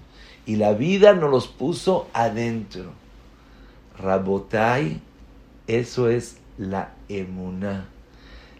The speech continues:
Tzadik beemunato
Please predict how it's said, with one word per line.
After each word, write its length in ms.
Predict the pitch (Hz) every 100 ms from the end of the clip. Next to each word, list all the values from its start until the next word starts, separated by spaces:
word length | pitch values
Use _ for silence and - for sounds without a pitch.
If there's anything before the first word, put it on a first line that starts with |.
| -
Tzadik 960 | - 123 120 120 101 190 208 - - - -
beemunato 1900 | 107 170 - 170 170 156 156 170 170 160 156 151 - 196 196 165 135 -